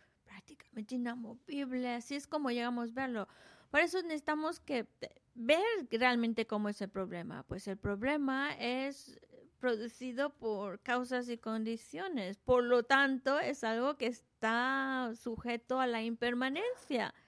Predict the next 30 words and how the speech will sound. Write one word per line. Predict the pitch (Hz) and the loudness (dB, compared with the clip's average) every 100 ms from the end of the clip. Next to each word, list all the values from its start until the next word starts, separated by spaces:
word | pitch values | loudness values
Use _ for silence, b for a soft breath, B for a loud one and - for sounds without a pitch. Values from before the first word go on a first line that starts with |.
| B B B B | B B B B
Ya | 214 311 427 | 2 4 4
cuando, | 403 370 262 233 b b b b | 2 2 -2 -4 b b b b
ya | 220 294 | -2 -2
cuando | 330 381 294 | 0 -2 -2
traemos | 269 254 262 294 330 311 | 0 0 0 -2 -4 -4
a | |
nuestra | 262 233 - 208 | -2 -2 -4 -4
mente | 208 208 202 | -4 -4 -4
la | 196 | -4
idea | 196 226 | -6 -6
de | 262 254 | -6 -6
que | 220 196 b b b b | -6 -8 b b b b
incluso | 262 254 330 427 427 349 | -2 0 6 6 6 2
el | |
problema, | 269 240 233 226 220 214 | 2 2 2 2 0 0
por | 220 | 0
muy | 240 392 | 0 -2
sólido | - 339 311 277 233 | -2 0 2 0 -4
que | 226 | -4
lo | 226 214 | -2 -2
vea, | 220 202 262 | -2 -2 -6
es | 262 | -6
impermanente, | 302 247 247 233 220 202 202 214 208 233 269 | -4 -2 2 2 2 -2 -2 -4 -4 -6 -6
no | 294 277 | 0 6
va | 285 | 6
a | 269 | 6
durar | 226 220 214 | 2 -2 -4
para | - 202 202 | -6 -6 -6
siempre, | 220 220 214 262 | -6 -4 -4 -2
ya | 247 269 | 2 0